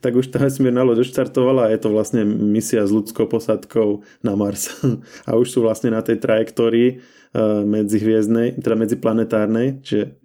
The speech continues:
keď sa trošku, e, niekto vyzná do tej proste, e, dynamiky tých, e,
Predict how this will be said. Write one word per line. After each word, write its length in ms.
keď 120
sa 140
trošku, 480
e, 80
niekto 240
vyzná 320
do 80
tej 160
proste, 320
e, 40
dynamiky 480
tých, 340
e, 300